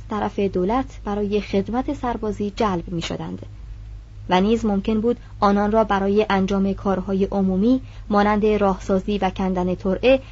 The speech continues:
به بیگاری وادارند. خواجهٔ هر بنده موظف بود که در بیماری دستمزد پزشک وی را بدهد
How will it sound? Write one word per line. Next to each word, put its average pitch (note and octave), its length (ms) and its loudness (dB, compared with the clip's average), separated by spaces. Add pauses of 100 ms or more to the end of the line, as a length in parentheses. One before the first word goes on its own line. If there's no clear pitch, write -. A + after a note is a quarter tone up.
(140)
به G3+ 120 6
بیگاری G#3+ 460 4
وادارند. E3 580 -4 (1800)
خواجهٔ D#4+ 540 6
هر D#4 200 4
بنده G3+ 400 2
موظف B3 480 4
بود D4+ 260 -2
که D4 140 0
در A#3 240 4
بیماری A3+ 600 2
دستمزد B3+ 760 0
پزشک A3+ 560 2
وی G#3 140 4
را G3 160 2
بدهد F#3+ 400 0